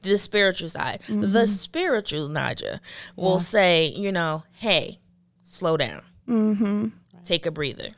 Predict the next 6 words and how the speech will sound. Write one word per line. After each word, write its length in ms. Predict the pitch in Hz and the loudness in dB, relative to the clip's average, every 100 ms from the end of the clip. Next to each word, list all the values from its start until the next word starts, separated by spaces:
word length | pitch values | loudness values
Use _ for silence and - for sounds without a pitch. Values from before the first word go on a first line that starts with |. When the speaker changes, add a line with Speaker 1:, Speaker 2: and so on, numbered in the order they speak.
| _ _ _ _ _ _ _ | _ _ _ _ _ _ _
Speaker 1:
It 140 | 180 170 | -4 0
wasn't 300 | 170 156 151 | 0 0 -6
meant 180 | 143 - | -8 -10
to 80 | |
be." 320 | 156 - - - _ _ | -14 -14 -16 -20 _ _
Speaker 2:
Right. 460 | - 214 208 202 | -4 -2 0 -2